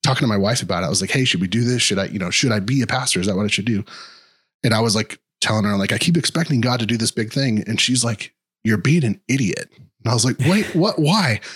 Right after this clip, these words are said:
Speaker 1: Like, just look at, like, the path that has happened to get you where you are now. And these doors keep opening. This path keeps going. Like, you're
Speaker 2: Mm.
Speaker 1: being an idiot. Just go. Like, just do it.
Speaker 2: Yeah.
Speaker 1: So now I'm a pastor.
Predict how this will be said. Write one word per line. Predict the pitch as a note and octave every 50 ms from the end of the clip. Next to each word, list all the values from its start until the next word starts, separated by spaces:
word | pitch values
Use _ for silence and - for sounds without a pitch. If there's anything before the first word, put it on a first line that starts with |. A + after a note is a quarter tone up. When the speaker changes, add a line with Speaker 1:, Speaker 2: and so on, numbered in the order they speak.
| - - - _ _ _ _ _ _ -
Speaker 1:
Like, | - - -
just | - F3 D3 C#3
look | C#3 D#3 F#3 G3+ G3 -
at, | G#3+ - C#3
like, | C#3 C3 B2 - -
the | B2+ G2
path | - - - C#3 D3 D#3 D3 -
that | C3+ B2+
has | - - B2 G#2+ G2 -
happened | A#2+ B2 A#2+ - A2+ G2+ F#2+ F#2+ -
to | G#2
get | G2 - - -
you | A#2 A#2+
where | A#2+ A#2 A2
you | A2+ G#2+ G#2+ G#2+
are | G#2 G2
now. | F#2 F#2+ F#2+ F#2+ F#2
And | F#2+ G2
these | G2 F2+ F2+
doors | F#2 A2 A2 A#2 A#2+ -
keep | - A2+ F#2+ G2+
opening. | G2 G2 F2 F#2+ F#2+ F#2+
This | F#2+ F#2+
path | - - - A2 A2 -
keeps | - G2 F2+ - -
going. | - F#2+ F2+ F2+ F#2 F2
Like, | F2 F2 F2+ F2 - - - -
you're | A2 A2+ A#2 A2
Speaker 2:
Mm. | B2+
Speaker 1:
being | B2 D#3 D#3
an | C3+ A2+
idiot. | G#2 B2+ A2+ G2+ G2 G2+ G#2+ - - _ -
Just | G#2 G2+ B2 D#3+ - - - -
go. | - B2+ E3+ D#3 - - - - _
Like, | - F2 G2 - -
just | - C3 B2 - -
do | A#2 D3+ D#3+
it. | - - -
Speaker 2:
Yeah. | - G#2 G2+ F#2+ F#2 G2+ - - _ _ _ _ _ _ _ _ _ _ _ _ _ _ _ -
Speaker 1:
So | - - E3+ D#3+
now | E3+ F3 F3
I'm | F3+ F3
a | F3+
pastor. | C3 C3 - - - - - - -